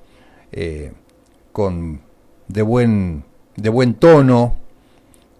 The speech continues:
y que después se mostró tal cual, agresiva, etcétera, etcétera, ¿no? Y la gente votó pensando que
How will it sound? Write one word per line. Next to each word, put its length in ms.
y 120
que 140
después 380
se 160
mostró 400
tal 240
cual, 460
agresiva, 680
etcétera, 440
etcétera, 420
¿no? 240
Y 80
la 80
gente 720
votó 540
pensando 840
que 440